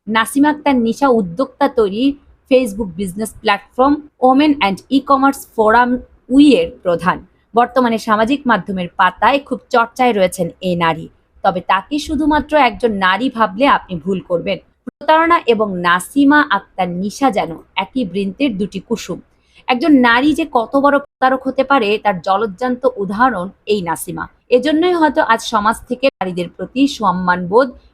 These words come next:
মানুষের কমতে শুরু করে তলানিতে জমাট বেঁধেছে। মধ্যবয়সী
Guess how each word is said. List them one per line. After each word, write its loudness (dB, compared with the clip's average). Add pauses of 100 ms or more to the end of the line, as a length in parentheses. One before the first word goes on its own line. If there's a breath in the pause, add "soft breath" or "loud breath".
মানুষের 0
কমতে 2
শুরু -4
করে 0 (180)
তলানিতে 0
জমাট 0
বেঁধেছে। 0 (480)
মধ্যবয়সী 2